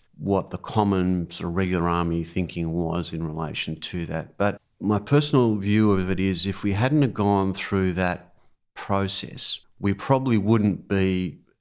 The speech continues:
as far down the track on the total force model and the force generation cycle that includes the Army Reserve now, because that was groundbreaking. We had no methodology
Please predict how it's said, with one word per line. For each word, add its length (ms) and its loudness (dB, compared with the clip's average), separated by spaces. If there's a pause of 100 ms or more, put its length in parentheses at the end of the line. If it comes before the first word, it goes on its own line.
(140)
as 160 -2
far 360 0
down 260 0
the 60 -2
track 440 -4
on 140 0
the 80 -2
total 340 -2
force 400 -4
model 540 -6
and 180 -6
the 60 -8
force 300 -6
generation 580 -4
cycle 480 -6
that 160 -4
includes 680 -2
the 180 -2
Army 240 0
Reserve 500 -6
now, 340 -6 (240)
because 440 0
that 180 2
was 140 -6
groundbreaking. 800 -2
We 240 2
had 120 2
no 240 2
methodology 1120 0